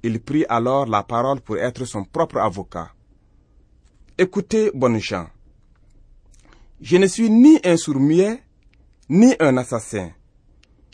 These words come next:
Je suis simplement un amoureux de la sagesse. Je suis à la recherche de la sagesse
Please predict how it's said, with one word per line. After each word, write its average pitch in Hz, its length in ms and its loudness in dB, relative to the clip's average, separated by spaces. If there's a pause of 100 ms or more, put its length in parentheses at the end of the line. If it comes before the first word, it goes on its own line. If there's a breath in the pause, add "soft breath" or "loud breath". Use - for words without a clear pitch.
(100)
Je 117 120 -6
suis 160 200 -8
simplement 143 540 -2
un 120 260 0
amoureux 147 420 0
de 120 80 -2
la 110 140 -2
sagesse. 98 580 -8 (560 soft breath)
Je 165 140 4
suis 202 340 8
à 190 40 8
la 180 140 8
recherche 220 380 2
de 160 120 0
la 156 140 4
sagesse 170 640 -4